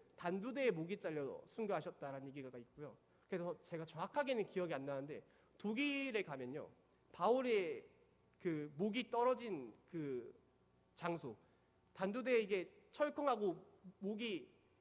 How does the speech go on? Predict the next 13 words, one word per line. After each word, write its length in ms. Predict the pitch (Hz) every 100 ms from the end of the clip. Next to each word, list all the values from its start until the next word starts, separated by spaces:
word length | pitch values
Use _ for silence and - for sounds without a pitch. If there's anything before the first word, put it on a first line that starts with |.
| -
이렇게 340 | 175 160 - -
세 200 | - 302
번인가 440 | 320 330 302 214
땅에 220 | - 240 208
튀겼대요. 680 | - 262 294 160 135 104 - _ _
그 140 | - 185
세 160 | 262
번 180 | 277 294
튀긴 300 | - 254 262
그 100 | 208
장소가 480 | - 165 190 214 160
성지처럼 580 | 156 285 269 - 175 143
이렇게 240 | 139 123